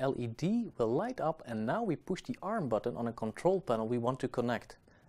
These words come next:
Make sure you don't use the remote. In that case, the remote will be directly connected with the strobe siren. The strobe siren also functions as a nightlight when used in home mode. In home mode, the activated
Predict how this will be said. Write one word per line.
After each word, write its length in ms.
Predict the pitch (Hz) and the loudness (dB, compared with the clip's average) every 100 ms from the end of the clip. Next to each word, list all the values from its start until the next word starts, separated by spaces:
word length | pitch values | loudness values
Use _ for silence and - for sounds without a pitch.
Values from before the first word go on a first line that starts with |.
| - | -2
Make 180 | 113 113 | 0 0
sure 280 | - 175 147 | 4 6 8
you 180 | 110 | 6
don't 340 | 117 131 170 123 | 6 6 6 4
use 200 | 117 - | 2 4
the 80 | 113 | 2
remote. 480 | 113 131 135 117 - - | 4 6 4 2 -16 -16
In 120 | 92 101 | -6 4
that 240 | 127 - | 4 4
case, 200 | 180 214 | 2 2
the 120 | 131 | 0
remote 440 | 120 120 151 214 - | 2 4 4 4 0
will 80 | |
be 140 | 131 120 | 0 4
directly 460 | 120 117 185 240 | 6 6 4 2
connected 480 | - 135 139 - - | -4 -4 -4 -6 -4
with 100 | 113 | -4
the 80 | - | -2
strobe 360 | - 117 120 117 | 4 8 8 6
siren. 440 | 110 107 98 92 - - - - - - - - - | 4 4 2 -4 -14 -20 -20 -20 -20 -20 -20 -10 -10
The 60 | |
strobe 380 | - 113 107 101 | -4 2 2 2
siren 380 | - 113 147 151 | 2 4 4 2
also 380 | 175 185 - 143 | 0 0 2 0
functions 540 | - 233 - 113 123 | 2 0 2 0 0
as 180 | 117 120 | 0 2
a 60 | 120 | 4
nightlight 580 | 143 185 175 107 123 - - | 4 2 0 -4 -4 -4 -2
when 260 | 120 131 | 0 2
used 260 | 147 208 - | 2 2 -2
in 80 | 120 | 0
home 300 | 123 147 135 | 4 6 6
mode. 280 | 127 107 - _ - - - - | 4 4 -6 _ -20 -20 -20 -6
In 120 | 107 107 | -4 -4
home 340 | 113 131 143 | 4 6 6
mode, 260 | 123 190 110 | 4 4 0
the 120 | - | -2
activated 540 | 135 - 135 120 101 | -4 -4 0 0 0